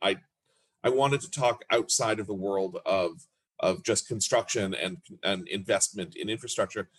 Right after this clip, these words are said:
just to say that I think probably like London or Sydney or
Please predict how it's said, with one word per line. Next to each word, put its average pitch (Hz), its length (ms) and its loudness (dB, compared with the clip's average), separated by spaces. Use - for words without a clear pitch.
just 160 360 2
to - 80 -2
say 151 320 2
that 135 240 2
I 120 60 4
think 120 320 -6
probably 127 440 0
like 104 300 0
London 98 400 -2
or 92 160 -4
Sydney 95 400 -4
or 90 180 -2